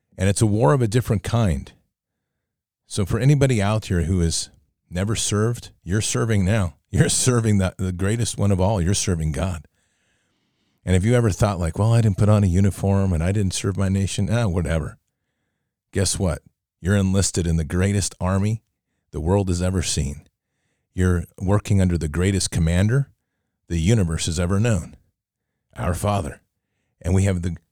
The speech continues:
greatest Lord and Savior one could ever imagine, Jesus. I can't think of a better combination right there. And the greatest thing is, while these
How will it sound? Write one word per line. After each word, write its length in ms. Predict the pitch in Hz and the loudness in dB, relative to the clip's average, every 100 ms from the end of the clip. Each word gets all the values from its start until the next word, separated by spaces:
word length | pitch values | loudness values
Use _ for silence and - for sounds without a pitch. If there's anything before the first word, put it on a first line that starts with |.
| _ | _
greatest 380 | - 98 107 98 | -4 -2 0 -2
Lord 360 | 85 101 117 117 | -2 2 2 2
and 100 | 104 | 2
Savior 420 | - 107 113 123 | 0 0 0 0
one 160 | 101 107 | 0 0
could 140 | 104 | 0
ever 180 | 107 113 | 2 2
imagine, 560 | 98 101 131 101 - _ _ _ | 2 2 2 0 -4 _ _ _
Jesus. 540 | - 139 131 76 - - _ _ _ | -4 0 0 -2 -6 -8 _ _ _
I 140 | - 127 | -4 -2
can't 240 | 170 147 | 2 2
think 160 | 151 139 | 4 2
of 60 | |
a 80 | 123 | 2
better 220 | 107 135 | 2 2
combination 640 | 113 127 123 120 151 - 90 | 2 0 0 2 0 0 0
right 180 | 95 - | -2 0
there. 280 | 143 120 - _ _ _ _ _ _ _ _ _ | 0 0 -4 _ _ _ _ _ _ _ _ _
And 140 | - 117 | -2 0
the 60 | |
greatest 440 | 92 98 127 156 - | 2 0 2 0 2
thing 200 | 160 160 | 4 4
is, 300 | 170 170 - _ _ _ - | 2 0 -4 _ _ _ 0
while 180 | 117 | 4
these 320 | 123 165 151 | 4 2 0